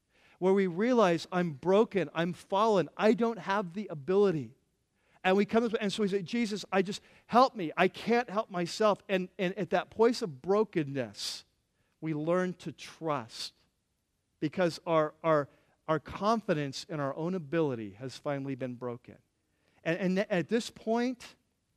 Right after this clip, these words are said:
the law has done its work.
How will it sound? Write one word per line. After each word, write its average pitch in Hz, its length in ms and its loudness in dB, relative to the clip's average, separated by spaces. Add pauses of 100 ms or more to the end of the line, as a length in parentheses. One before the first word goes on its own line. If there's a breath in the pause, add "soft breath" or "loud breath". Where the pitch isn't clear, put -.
(320)
the 156 80 -2
law 151 600 2 (120)
has 143 160 -6
done 139 520 -2
its 143 220 -10
work. 120 420 -12